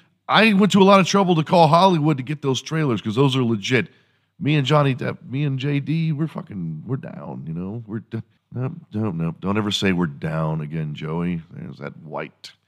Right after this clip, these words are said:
cracker ass <laughs> sound in your voice coming out. Me and Johnny, we're down. We're down. We're, we're thick as thieves, man.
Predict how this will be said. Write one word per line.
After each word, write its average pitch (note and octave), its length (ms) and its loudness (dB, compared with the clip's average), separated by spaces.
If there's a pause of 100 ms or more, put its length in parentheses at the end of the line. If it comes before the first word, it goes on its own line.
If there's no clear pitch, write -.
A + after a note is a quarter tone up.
cracker G2+ 540 0
ass F#2+ 580 -2 (400)
<laughs> - 0 - (400)
sound A2 500 0
in G2 100 -2
your G2 120 -2
voice F2 340 -4
coming D2+ 340 -12
out. D2 180 -10 (220)
Me E2+ 100 -10
and A#2 120 -2
Johnny, G#2 320 4
we're G#2 240 -2
down. E2 460 -6 (180)
We're C4+ 120 2
down. E2 580 0 (200)
We're, D3+ 160 -2 (460)
we're G#3+ 140 -2
thick F3+ 260 -2
as B2+ 180 -6
thieves, F#2 440 -2
man. F#2+ 480 -4